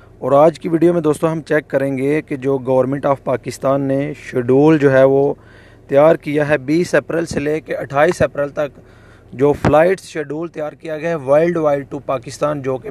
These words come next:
पाकिस्तानी फंसे हुए हैं गैर, अ, मुल्कों में, उनको लाने के लिए जो शेड्यूल तैयार किया गया है उसमें क्या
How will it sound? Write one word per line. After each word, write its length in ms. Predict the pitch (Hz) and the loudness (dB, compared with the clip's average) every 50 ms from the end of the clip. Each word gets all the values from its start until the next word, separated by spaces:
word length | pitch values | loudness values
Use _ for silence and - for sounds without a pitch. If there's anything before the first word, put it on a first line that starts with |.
| - - | -10 -4
पाकिस्तानी 500 | 143 135 120 - 131 - - 139 139 139 123 - | -4 -4 -4 -4 -10 -6 -4 -4 -4 -4 -6 -6
फंसे 280 | - 131 120 - - 147 | -6 -6 -6 -4 -4 -2
हुए 180 | 143 135 131 | -2 0 0
हैं 160 | 127 131 135 123 | 0 0 0 2
गैर, 240 | 120 127 131 139 139 | 2 4 4 4 4
अ, 960 | 143 - - - - - - - - - - - - - 143 - - - 139 127 | 2 -2 -10 -20 -20 -20 -20 -20 -20 -20 -20 -20 -20 -18 -16 -16 -12 -12 -10 -8
मुल्कों 400 | 131 131 131 135 120 - 156 151 | -6 -4 -4 -4 -2 -2 -2 0
में, 220 | 151 143 147 170 - - - - - - - - - | 0 2 0 0 -2 -4 -14 -20 -20 -20 -20 -14 -10
उनको 240 | 165 170 165 - 180 | -10 -6 2 2 4
लाने 340 | 165 160 151 151 160 180 165 | 6 6 4 4 4 2 0
के 80 | 175 | 0
लिए 140 | 170 175 175 | 0 0 2
जो 140 | 165 175 170 | 2 0 -2
शेड्यूल 380 | - - 143 131 135 147 175 185 | 0 -2 -2 -2 0 -2 -2 0
तैयार 260 | 175 185 175 160 147 | 0 0 0 0 -2
किया 220 | 127 156 151 147 | -2 -2 -2 -2
गया 120 | 143 143 151 | 0 0 0
है 80 | 156 165 | 0 -2
उसमें 280 | 156 - - 175 175 - | -4 -6 -6 -8 -8 -4
क्या 380 | - 156 156 165 170 165 151 | 0 2 2 2 2 0 -2